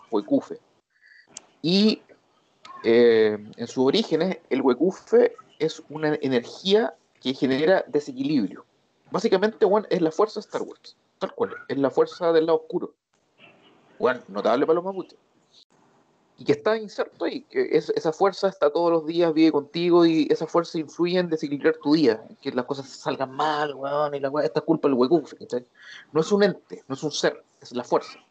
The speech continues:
¿cachai? Cuando llegaron los españoles, la weá, adquirieron esta costumbre y lo, lo llevaron a lo terrenal y lo mezclaron con el concepto del diablo.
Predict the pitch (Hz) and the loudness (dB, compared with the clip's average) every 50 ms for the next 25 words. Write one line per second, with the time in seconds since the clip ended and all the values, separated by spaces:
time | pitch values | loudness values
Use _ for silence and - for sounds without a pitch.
0 | _ _ _ - 90 - 120 120 - - - - - - - _ _ _ _ _ | _ _ _ -18 -6 -4 -2 -2 -2 -4 -10 -20 -20 -20 -20 _ _ _ _ _
1 | - - - _ _ _ _ _ - 147 139 139 139 160 208 220 214 214 - 196 | -20 -20 -20 _ _ _ _ _ -2 2 4 4 4 6 6 4 2 2 -2 -6
2 | 180 175 185 196 202 202 202 190 180 175 175 180 202 214 214 _ _ _ _ _ | -6 -4 -2 0 2 2 2 2 2 0 0 0 -2 -4 -8 _ _ _ _ _
3 | _ _ _ _ _ _ _ - 139 127 - - 123 135 151 165 190 202 208 - | _ _ _ _ _ _ _ -6 -6 -6 -6 -2 2 4 4 4 4 2 0 0
4 | - 190 196 - _ _ - 214 214 208 208 240 233 - - - 151 151 151 160 | -2 -4 -4 -6 _ _ -4 -2 0 4 4 4 4 2 -2 -8 -4 2 4 4
5 | 165 147 - - - - _ _ _ _ _ _ _ _ _ - 143 151 156 156 | 6 4 4 0 -8 -20 _ _ _ _ _ _ _ _ _ -2 2 2 4 6
6 | 151 147 139 135 147 156 170 170 170 160 160 156 147 143 135 156 135 135 143 156 | 4 4 4 4 2 2 2 0 -2 -2 -2 0 0 2 2 0 0 0 -2 -4
7 | 180 226 214 - _ _ 127 135 147 147 151 156 156 156 - - _ _ _ _ | -4 -6 -12 -18 _ _ -6 0 2 4 4 4 4 2 0 -6 _ _ _ _
8 | _ _ _ _ _ _ - - - - - 135 - - 151 160 165 170 165 160 | _ _ _ _ _ _ -20 -20 -14 -10 -10 -8 -2 0 2 2 2 0 -2 -4
9 | 156 151 139 - 151 143 160 156 - - 147 135 143 147 117 - - - - | -4 -4 -4 -2 -2 -2 0 -2 0 0 0 2 2 2 0 0 -2 -8 -18